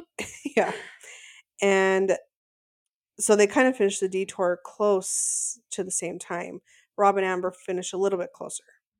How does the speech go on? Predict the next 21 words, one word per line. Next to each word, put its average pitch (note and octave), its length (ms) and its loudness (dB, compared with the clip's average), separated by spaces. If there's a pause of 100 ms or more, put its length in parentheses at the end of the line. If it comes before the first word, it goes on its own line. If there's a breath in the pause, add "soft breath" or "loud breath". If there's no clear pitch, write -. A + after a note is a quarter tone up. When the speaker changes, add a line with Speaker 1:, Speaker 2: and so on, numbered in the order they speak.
(880 soft breath)
Speaker 2:
The A3 100 6
hardest E4+ 360 6
part G3+ 200 4
about F#3+ 320 2
the F3+ 380 2 (120)
Ron G3 260 2
and F#3+ 100 0
Kelly's F#3+ 360 -2
detour F#3 400 -2
is F3+ 200 -2
that F3+ 280 -4 (300)
you G#3+ 140 -2
just A3 200 2
get - 140 2
four G#3+ 280 2
numbers, G3+ 680 0
but G3+ 100 -4
it's G3+ 140 -6
not A3+ 140 2
in D#3 80 -4
order. F3 340 -4